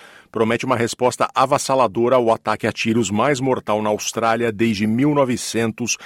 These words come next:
e noventa e seis. Um pai de cinquenta anos e seu filho de vinte e quatro anos mataram ao menos quinze pessoas, incluindo-se uma menina de dez anos, ao abrirem fogo com rifles contra uma celebração do Hanukkah, a festa das luzes judaica,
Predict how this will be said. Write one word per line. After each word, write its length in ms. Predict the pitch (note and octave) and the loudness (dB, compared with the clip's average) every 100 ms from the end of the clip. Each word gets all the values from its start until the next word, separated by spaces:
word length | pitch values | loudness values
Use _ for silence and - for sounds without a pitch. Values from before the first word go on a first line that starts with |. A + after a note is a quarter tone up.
| - - - | -20 -20 -4
e 80 | B2 | 0
noventa 320 | C3 C3+ C3+ | 2 2 0
e 60 | A2 | -2
seis. 540 | - F2+ F2+ - - _ _ _ - - | -4 -8 -8 -10 -10 _ _ _ -20 -6
Um 140 | G#2 | -2
pai 200 | - A2 | 2 2
de 80 | A2+ | 2
cinquenta 420 | G#2+ A2 B2 A2+ | -2 -2 0 0
anos 340 | G#2 A2 A2 F2 | 0 0 0 -2
e 40 | |
seu 160 | - G#2 | -4 -4
filho 280 | - G2+ F#2+ | -4 -4 -4
de 100 | F2+ | -4
vinte 220 | A2+ - | -4 -4
e 40 | |
quatro 460 | - A2+ B2 F2+ G2 | -2 -2 -2 0 0
anos 300 | G2+ A#2+ - | 0 -2 -4
mataram 400 | G2 - G#2+ A#2 | -6 -4 -2 0
ao 100 | G#2+ | 0
menos 300 | A2 G#2+ - | 0 -2 -2
quinze 260 | C3 C#3 | 0 0
pessoas, 580 | C#3+ C3 - G2 A2 - - - - | 0 -2 0 0 0 -2 -8 -20 -10
incluindo-se 460 | A2 A2+ B2 A#2+ A#2 | -6 -2 0 0 0
uma 120 | A#2 | 2
menina 320 | B2+ A#2 A#2+ | 2 4 2
de 140 | G2+ G2 | 0 0
dez 340 | A#2+ C#3 F#2 | 2 2 0
anos, 320 | G#2+ A#2+ - - - | 0 0 -4 -8 -14
ao 240 | - G#2 G#2+ | -2 2 2
abrirem 460 | G#2 C3+ C#3+ C#3+ | 2 0 2 0
fogo 440 | - - C#3+ C#3+ A#2 | -2 0 2 4 2
com 160 | A2 | 2
rifles 540 | A2+ A#2+ D3+ G2 E2 - | 0 0 0 -2 -6 -6
contra 240 | G#2 - | -6 -4
uma 80 | G#2+ | -4
celebração 640 | - A2 A2 A2 - A2+ | -2 -2 0 -2 -2 -2
do 100 | A#2+ A2 | -2 -2
Hanukkah, 440 | A#2+ C3+ - - - _ _ | -2 -2 -4 -8 -10 _ _
a 140 | - - | -10 -6
festa 300 | G#2+ G#2 G#2 | -2 -2 0
das 180 | G#2 F#2 | -2 -2
luzes 320 | G2+ F2 E2 | -4 -4 -4
judaica, 580 | G#2 A2 G#2 G2+ A2+ | -2 0 0 -2 -4